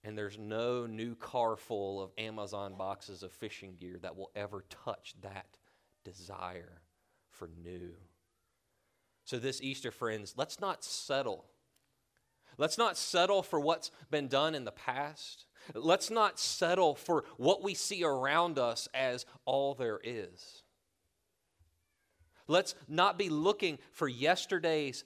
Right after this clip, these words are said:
blessings. Let's not be chained down even by yesterday's failures. Let's ask God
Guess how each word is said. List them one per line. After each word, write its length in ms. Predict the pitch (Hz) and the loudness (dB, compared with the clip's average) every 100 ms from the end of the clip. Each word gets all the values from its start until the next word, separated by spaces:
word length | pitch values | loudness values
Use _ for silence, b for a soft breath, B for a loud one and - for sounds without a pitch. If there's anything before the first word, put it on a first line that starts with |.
| B B | B B
blessings. 540 | 117 151 175 - 139 131 | 4 8 8 4 -2 2
Let's 200 | 175 - | 2 4
not 200 | 196 175 | 2 2
be 80 | |
chained 480 | 165 - 180 170 160 | -4 0 0 0 0
down 420 | 147 156 165 147 139 | 0 4 4 4 2
even 360 | 170 151 139 | -6 -2 0
by 140 | 131 127 | 2 2
yesterday's 920 | 123 147 151 - 143 143 139 131 - b b | 2 0 0 -4 -2 0 0 -2 -10 b b
failures. 760 | - - 143 147 139 107 98 - B | -10 2 4 4 2 -2 -4 -8 B
Let's 300 | 131 165 214 - | 2 2 2 -2
ask 420 | 180 170 - 110 | -2 -2 -6 -6
God 580 | 123 135 135 120 104 | -4 0 0 -2 -6